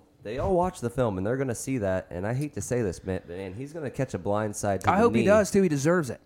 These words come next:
Speaker 1: Yeah. He's gonna catch a blind side to the knee, and it's not gonna be pretty for him, because when you play the defense or offensive line and you get that knee shot, it's over for you, son.
Speaker 2: Yep.
Speaker 1: Sorry.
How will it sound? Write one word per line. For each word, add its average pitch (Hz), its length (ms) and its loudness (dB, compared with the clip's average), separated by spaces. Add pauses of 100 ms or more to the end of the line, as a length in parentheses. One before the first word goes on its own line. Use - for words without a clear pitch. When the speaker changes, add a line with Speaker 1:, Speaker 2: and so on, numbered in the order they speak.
Speaker 1:
Yeah. 95 180 -2 (560)
He's 123 140 -4
gonna 160 160 -2
catch 156 240 -2
a - 20 -6
blind 127 320 -2
side 127 220 -2
to 120 80 -14
the 107 80 -6
knee, 113 180 -2
and 104 100 -4
it's 104 200 -10
not 98 260 -2
gonna 98 140 -6
be 92 120 -6
pretty 92 280 -4
for 85 180 -8
him, 82 80 -8
because 82 340 -4
when 87 160 -4
you 110 80 -2
play 123 200 0
the 104 80 0
defense 107 400 -4
or 98 80 -2
offensive 101 480 -2
line 101 340 -4 (440)
and 90 120 -8
you 98 60 -8
get 107 160 -4
that 98 200 0
knee 104 200 -4
shot, 101 340 -4
it's 120 200 -6
over 98 200 0
for 76 220 -8
you, 76 240 -6
son. - 220 -10
Speaker 2:
Yep. 117 120 0 (920)
Speaker 1:
Sorry. 92 400 -4